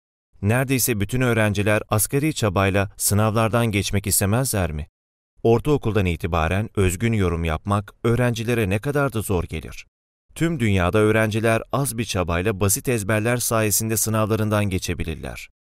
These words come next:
Öğrencilerin hedefleri de çok yüksek değildir zaten. Manovrier'in ifade ettiği gibi onların aradığı iş itibarlı olması gerekmeyen,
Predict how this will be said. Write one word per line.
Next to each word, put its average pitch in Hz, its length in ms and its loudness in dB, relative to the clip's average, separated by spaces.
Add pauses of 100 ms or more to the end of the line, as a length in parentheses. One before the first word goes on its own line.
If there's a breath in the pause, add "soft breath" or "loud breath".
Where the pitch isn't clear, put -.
(500)
Öğrencilerin 104 680 0
hedefleri 95 580 0
de 104 160 0 (160 loud breath)
çok - 280 -2
yüksek 117 400 -2
değildir 120 300 -2
zaten. 80 540 -6 (720)
Manovrier'in 131 760 0
ifade 107 420 0
ettiği 113 280 -2
gibi 113 340 0 (140)
onların 107 360 2
aradığı 101 360 2
iş 117 480 -4
itibarlı 101 520 0
olması 110 340 0
gerekmeyen, 95 640 -2